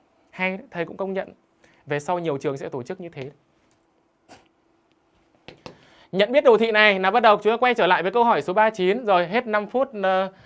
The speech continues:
ờ, chia sẻ về, ờ, ờ, ờ, kinh nghiệm và cuộc sống về đề thi rồi, xong rồi nhá. Thầy khuyến khích là các em cứ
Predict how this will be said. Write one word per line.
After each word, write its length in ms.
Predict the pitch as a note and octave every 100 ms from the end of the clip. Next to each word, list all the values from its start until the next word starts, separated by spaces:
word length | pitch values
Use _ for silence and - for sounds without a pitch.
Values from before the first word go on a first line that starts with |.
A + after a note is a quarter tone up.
| _ - _ -
ờ, 400 | D#3+ D#3+ D#3 D#3+
chia 200 | F#3+ G3
sẻ 320 | G3 D3+ A#2+
về, 300 | C3+ C#3 C#3
ờ, 360 | C3+ C3 C3 C3 C3 C3 B2+ C3 B2+ B2+ B2+ B2+ B2+ B2 B2 C3 C#3+ C#3+ C3+
ờ, 200 | C3 B2+ B2+
ờ, 120 | B2+ B2+
kinh 180 | E3+ E3+
nghiệm 200 | E3 C3+
và 100 | B2+
cuộc 160 | C3
sống 220 | - B2 E3
về 80 |
đề 120 | E3 D3
thi 200 | D#3 D3
rồi, 200 | B2+ A#2+
xong 240 | C#3+ C#3+
rồi 120 | C3
nhá. 180 | C#3+ D#3 - _ _ _ _ _ -
Thầy 100 | F3
khuyến 160 | F3+
khích 160 | F3+ B3
là 80 | G#3+
các 80 |
em 60 |
cứ 80 | G#3+